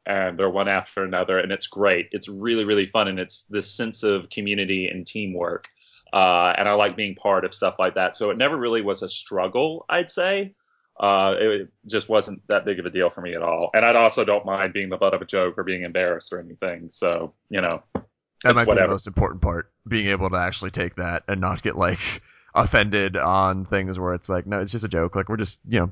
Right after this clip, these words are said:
Speaker 2: we're goofing around, just having fun
Speaker 1: Yeah,
Speaker 2: here."
Speaker 1: yeah. It was, it was interesting 'cause our video producer, Ben Hansen, uh, actually, like, apologized to me a couple of weeks back for something on the podcast. And I was like, "Ben, it's, it's fine. I know we're goofing around. I know it's fine."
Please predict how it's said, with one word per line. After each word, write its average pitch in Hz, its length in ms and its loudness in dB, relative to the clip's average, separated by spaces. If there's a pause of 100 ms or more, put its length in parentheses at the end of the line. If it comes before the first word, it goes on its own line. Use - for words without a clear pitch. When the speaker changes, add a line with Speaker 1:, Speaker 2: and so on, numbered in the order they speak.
Speaker 2:
we're 123 100 4
goofing 139 300 4
around, 101 380 6 (400)
just 139 140 -8
having 123 200 6
fun - 160 4
Speaker 1:
Yeah, 175 80 8
Speaker 2:
here." 160 80 2
Speaker 1:
yeah. 143 120 8
It 120 60 2
was, 127 160 -10
it 165 200 -4
was 175 120 -4
interesting 190 360 -6
'cause 110 140 -8
our 107 100 2
video 117 280 2
producer, 98 460 -6
Ben 104 160 -4
Hansen, 98 640 -6 (440)
uh, 95 360 4
actually, 98 480 0
like, 90 340 -2 (160)
apologized 101 680 4
to 104 40 -10
me 98 140 -2
a 90 80 -2
couple 98 280 0
of 95 60 0
weeks 95 240 -6
back 95 440 0 (380)
for 101 140 2
something 98 560 2
on 90 320 0
the 104 100 0
podcast. 104 720 2
And 101 60 -8
I - 20 -6
was 92 100 -8
like, 98 180 -2
"Ben, 113 180 0
it's, - 240 -10
it's - 160 -6
fine. 92 640 -2
I 120 140 4
know 139 260 4
we're 104 300 -2
goofing 117 440 -10
around. 92 460 -2
I 104 140 0
know 120 260 2
it's 95 140 -8
fine." 92 480 -4